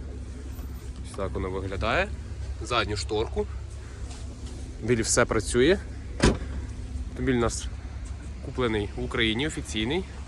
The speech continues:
Повністю обслужений та доглянутий, є всі виписки.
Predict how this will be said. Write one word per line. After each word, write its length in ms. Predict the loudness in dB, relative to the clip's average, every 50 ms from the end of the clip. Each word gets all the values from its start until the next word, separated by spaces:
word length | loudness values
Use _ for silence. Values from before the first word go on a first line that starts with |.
| -8 -8 -8 -8 -10 -10 -10 -10 -10 -12 -10 -10 -10 -10 -10 -10 -10 -12 -12 -12 -12 -12 -12 -10 -10 -10 -12 -10 -2 2
Повністю 380 | 4 6 6 6 4 2 0
обслужений 380 | -2 0 0 0 2 2 2 4
та 160 | 4 4 4
доглянутий, 580 | 4 4 4 6 8 8 8 6 4 2 2 4
є 120 | 6 6
всі 220 | 6 6 4 4
виписки. 480 | 4 6 6 4 4 0 -2 0 -2 -2